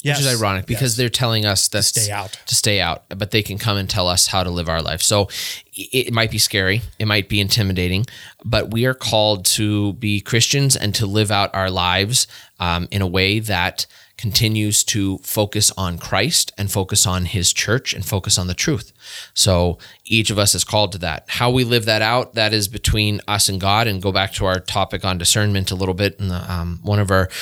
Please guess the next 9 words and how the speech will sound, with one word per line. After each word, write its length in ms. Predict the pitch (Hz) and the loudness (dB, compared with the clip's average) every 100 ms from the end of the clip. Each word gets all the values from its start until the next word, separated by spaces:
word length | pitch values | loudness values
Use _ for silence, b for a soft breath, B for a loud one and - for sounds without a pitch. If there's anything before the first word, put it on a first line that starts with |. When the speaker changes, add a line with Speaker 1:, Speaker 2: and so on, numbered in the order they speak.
| B - | B 0
Speaker 1:
recent 280 | 123 120 | 2 2
episodes 440 | 117 117 123 117 107 | 0 2 2 2 0
when 100 | 107 | -2
we 80 | 101 | 0
talk 220 | 110 104 | 0 0
about 200 | 104 92 | -2 0
that, 240 | 104 117 | -2 -2
because, 460 | 95 - 110 95 92 B B B - | -8 -4 -2 0 -2 B B B -4
um, 420 | 95 92 90 | -2 0 -2